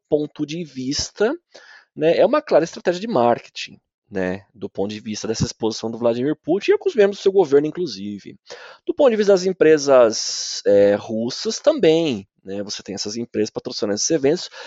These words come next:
de uma certa forma, para tentar, é, é, é, diminuir aquela, a, é, impressão negativa que essas empresas, é, elas ainda têm no imaginário das populações ocidentais, ou seja,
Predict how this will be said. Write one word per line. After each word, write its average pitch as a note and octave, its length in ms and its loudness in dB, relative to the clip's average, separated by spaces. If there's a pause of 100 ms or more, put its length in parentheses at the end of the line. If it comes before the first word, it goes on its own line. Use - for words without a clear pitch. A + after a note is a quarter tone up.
(240)
de B3 80 -2
uma D#4+ 120 4
certa B3 280 0
forma, A3+ 280 0
para C4 280 4
tentar, G3 600 2
é, F3 100 4
é, C3 460 6
é, B2 40 2
diminuir A3 920 0 (180)
aquela, D#3+ 920 4
a, - 40 -4 (200)
é, B2+ 140 2
impressão C4 360 2
negativa A#3 800 0
que - 100 -4
essas C#3 240 -4
empresas, C3 1000 0
é, A2 300 4
elas A2+ 440 2
ainda C#3+ 300 2
têm C#3 240 -4
no D3 60 -4
imaginário C3+ 640 0
das - 160 -2
populações B2+ 520 -4
ocidentais, A#2+ 580 -6
ou A2 60 -10
seja, G2 400 -8